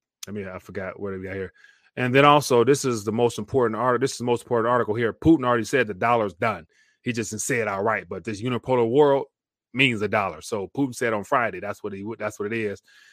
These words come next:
At the same time, Jerome Powell came out and said that the dollar is gonna be under threat and we need to be ready for it. Okay, but you telling us what Putin already told us. So anyway, that's just a little recap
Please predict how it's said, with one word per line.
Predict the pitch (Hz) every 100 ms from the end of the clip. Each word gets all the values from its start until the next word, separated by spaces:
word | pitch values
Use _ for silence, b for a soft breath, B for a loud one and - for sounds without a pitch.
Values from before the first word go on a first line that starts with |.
| b
At | 147 143
the |
same | 143 139 131
time, | 123 123 113
Jerome | 107 117 117
Powell | 123 113 107
came | - 113 110
out | 107 104 - _ b b b
and | 123 110
said | - 120 113
that | 107 107 -
the | 135
dollar | 135 151 147 147 135 139
is | 131 147 135
gonna | 143 139
be | 127 139
under | 135 131
threat | - 156 139 123 -
and | 127 120
we | 127
need | 131 131 127
to |
be | 117 123
ready | 120 123 117
for | - 113 98
it. | 92
Okay, | 123 - 110 117 _
but | 117 -
you | 120
telling | 123 135 117 117
us | 110
what | 107
Putin | 127 113
already | 107 107
told | 117 95
us. | 85 _ b b b b
So | -
anyway, | 185 156 87 -
that's | 127 151 151
just | 135
a |
little | 127 123
recap | 120 123 120 110